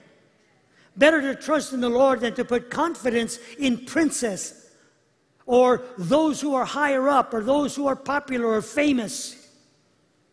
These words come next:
Make God your number one source for direction in life. Go to your pastors.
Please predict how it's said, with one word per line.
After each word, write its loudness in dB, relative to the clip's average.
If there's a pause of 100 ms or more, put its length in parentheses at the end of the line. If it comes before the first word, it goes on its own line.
(600)
Make 2
God 4
your 0
number 0
one 0
source -4
for -4
direction -2
in -2
life. -2 (1800)
Go 6
to 2
your 2
pastors. -4